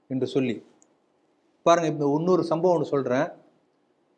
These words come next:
அதே இந்த திருவல்லிக்கேணியில எல்லிஸ் ரோட்ல அந்த காசா போர் நடந்தது இல்லையா?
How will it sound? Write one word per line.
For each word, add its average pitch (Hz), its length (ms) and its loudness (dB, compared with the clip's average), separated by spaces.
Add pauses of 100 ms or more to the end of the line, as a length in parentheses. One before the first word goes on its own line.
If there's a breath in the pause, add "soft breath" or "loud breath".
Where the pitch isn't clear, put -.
(380)
அதே 156 260 4
இந்த 151 460 4
திருவல்லிக்கேணியில 160 600 4
எல்லிஸ் 180 420 2
ரோட்ல 147 580 2 (800)
அந்த 143 180 0
காசா 170 520 4
போர் 170 200 0
நடந்தது 143 320 0
இல்லையா? 120 420 -2